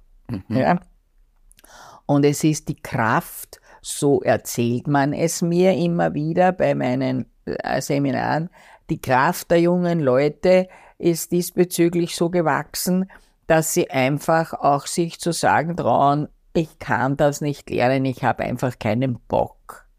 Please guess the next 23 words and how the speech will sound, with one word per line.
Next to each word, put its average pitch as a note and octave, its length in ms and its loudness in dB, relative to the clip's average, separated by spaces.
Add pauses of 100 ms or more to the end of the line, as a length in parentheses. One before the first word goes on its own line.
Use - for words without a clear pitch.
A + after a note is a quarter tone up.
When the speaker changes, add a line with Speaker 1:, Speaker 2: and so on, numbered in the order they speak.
(180)
Speaker 1:
Ich C#3 240 -6
will B2+ 200 6
das G#2 240 -2
nicht G2+ 180 -8
lernen. A2 400 -8
Speaker 2:
Ja. D3+ 540 2 (640)
Oder E3 420 4
ich D#3+ 240 0
war D3 240 4
basserstaunt E3 1700 0
in E3 300 -2
den D3 320 0
letzten D3 480 0
Jahren C#3+ 480 2
meines D3+ 400 -2
Lehrerinnenseins, E3 1120 0 (560)
dass E3 420 2
die F3+ 160 2
Schülerinnen E3+ 680 2
als E3 220 2
Ausrede D#3 520 0
gesagt D3+ 480 -2
haben, D#3+ 180 -2